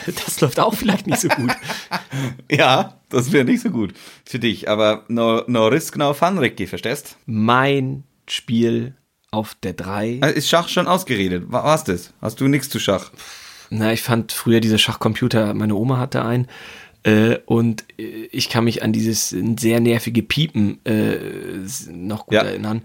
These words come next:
Speaker 2: Ich kann mich nur noch an Dip, Dip erinnern.
Speaker 1: Und das fand ich, hat ma-, nie Spaß gebracht. Also Schach muss man eins gegen eins spielen, aber gegen den Schachcomputer, na, das ist doch scheiße.
Speaker 2: Ich bin schlechter Schachspieler.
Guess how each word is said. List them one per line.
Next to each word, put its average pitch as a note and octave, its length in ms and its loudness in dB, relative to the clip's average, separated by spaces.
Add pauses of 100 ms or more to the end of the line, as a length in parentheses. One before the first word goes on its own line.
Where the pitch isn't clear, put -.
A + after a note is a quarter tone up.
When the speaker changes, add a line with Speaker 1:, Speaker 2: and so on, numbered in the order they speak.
(360)
Speaker 2:
Ich C3 140 2
kann E3 160 2
mich D3 160 2
nur D#3 100 4
noch D3+ 80 2
an C#3+ 140 0 (180)
Dip, A2 220 0 (180)
Dip G2 680 4 (180)
erinnern. G#2+ 520 2 (120)
Speaker 1:
Und A2+ 140 -4
das - 180 -4
fand A2+ 300 -2
ich, - 180 -8 (240)
hat B2 200 -6
ma-, G#2+ 200 -4
nie G#2 300 2
Spaß - 300 -6
gebracht. - 420 -14
Also G#2 160 0
Schach - 300 2
muss A#2+ 200 2
man A2 200 0
eins A2+ 260 0
gegen G#2+ 160 0
eins A#2+ 220 2
spielen, A2+ 300 0
aber G2 120 -6
gegen G2 160 -4
den G2 80 -4
Schachcomputer, G2+ 680 -2
na, F2 280 -2
das - 160 -8
ist - 160 -8
doch - 60 -10
scheiße. - 420 -10
Speaker 2:
Ich A2 160 -4
bin A2+ 140 0
schlechter F#2+ 300 0
Schachspieler. D#2+ 500 -8